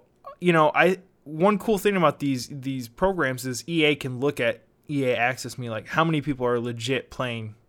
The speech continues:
Skate three? How many people are legit, you know, spending time with it? Is it worth the investment?" Because the last game, I remember everybody being like, "Where's the sequel? You know, why, you know,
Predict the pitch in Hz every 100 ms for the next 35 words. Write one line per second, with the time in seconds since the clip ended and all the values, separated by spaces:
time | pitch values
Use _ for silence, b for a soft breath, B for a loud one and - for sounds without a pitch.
0 | _ _ _ _ _ - - 120 - -
1 | 92 73 - - 151 147 131 139 127 123
2 | 117 117 110 127 123 - _ _ _ -
3 | 135 117 107 - b b b - - 147
4 | 131 - 135 131 120 117 151 156 143 139
5 | 139 127 120 127 135 113 127 160 143 139
6 | 156 214 247 - 120 107 110 _ b b
7 | b b b 151 156 156 151 147 143 151
8 | 143 139 135 131 127 117 113 - - 131
9 | 139 156 143 - 254 - 104 110 _ _
10 | 135 127 127 123 123 139 165 170 - 139
11 | 135 123 120